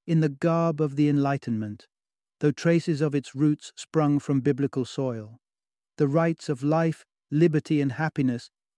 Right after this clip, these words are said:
bore the imprints of Genesis more than the disparities of the eighteenth century would admit.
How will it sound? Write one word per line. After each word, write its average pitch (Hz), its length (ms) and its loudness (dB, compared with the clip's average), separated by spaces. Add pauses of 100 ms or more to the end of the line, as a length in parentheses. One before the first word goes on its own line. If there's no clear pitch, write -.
bore 165 260 4
the 160 180 2
imprints 160 480 0
of 123 100 -6
Genesis 143 600 -2 (260)
more 151 220 2
than 139 160 2
the 135 80 0
disparities 135 800 -2
of 123 100 -8
the 127 160 -2
eighteenth 139 400 -2
century 127 460 -4
would 117 160 -4
admit. 117 480 -4